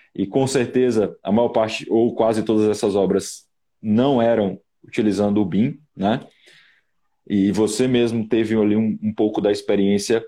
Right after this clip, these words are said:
do projeto mais tradicional. O que eu quero te perguntar é, qual é o impacto pra uma obra, pra um, pra uma, pra uma construtora, é, de um projeto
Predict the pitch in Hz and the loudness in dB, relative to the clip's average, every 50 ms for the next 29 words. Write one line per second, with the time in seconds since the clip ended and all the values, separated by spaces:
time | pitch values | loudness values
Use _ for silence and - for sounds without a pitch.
0 | - _ - 101 101 98 - 110 101 92 104 98 95 - 104 104 101 101 - - | -10 _ -6 -4 -2 -2 0 0 0 0 0 0 -2 0 0 0 0 -2 -2 -2
1 | 107 104 104 - - 131 120 113 95 85 147 - _ _ _ _ _ _ _ - | -2 -2 -2 -2 -2 -2 -2 0 -2 -2 -6 -8 _ _ _ _ _ _ _ -20
2 | - - - 147 143 156 160 156 - - 170 151 143 123 117 107 113 135 139 131 | -10 -6 -4 -2 0 0 0 -2 -2 0 0 0 2 2 0 0 0 2 2 2
3 | 123 117 117 120 - _ _ _ _ _ _ - - 220 233 214 190 180 196 196 | 2 2 0 -4 -8 _ _ _ _ _ _ -4 -2 0 2 2 2 2 2 2
4 | 196 202 208 190 196 - 135 123 123 127 - - - - 113 87 78 - _ _ | 2 0 0 -2 -2 0 0 2 0 0 -2 -6 -12 -10 -10 -10 -10 -14 _ _
5 | _ _ _ _ _ _ _ _ _ - 117 113 117 117 117 110 104 101 101 110 | _ _ _ _ _ _ _ _ _ -2 0 0 2 2 2 2 2 2 4 4
6 | 123 127 120 101 92 80 78 - - _ _ _ _ _ _ _ _ _ _ - | 2 2 2 0 0 -2 -4 -8 -16 _ _ _ _ _ _ _ _ _ _ -4
7 | 98 101 101 101 98 95 95 - - - - 95 92 95 101 101 98 95 98 - | 0 0 2 2 2 0 0 -2 -6 -6 -4 -2 0 0 2 2 0 0 -2 -2
8 | - - 90 95 101 98 95 - - 127 123 - - 120 98 - - 123 123 131 | -6 -6 -2 0 0 0 0 0 0 -2 -2 -2 -2 -4 -4 -2 0 0 0 2
9 | 113 92 82 - - _ _ _ _ _ _ _ _ _ _ _ _ _ _ _ | 2 0 -2 -6 -10 _ _ _ _ _ _ _ _ _ _ _ _ _ _ _
10 | _ _ - - _ _ _ - 110 110 107 98 110 131 143 131 - 151 143 139 | _ _ -20 -20 _ _ _ -2 0 0 0 0 0 0 0 0 0 0 0 2
11 | 107 104 127 117 113 107 107 113 110 101 92 95 | 2 2 2 2 2 0 0 0 -2 -2 -2 -4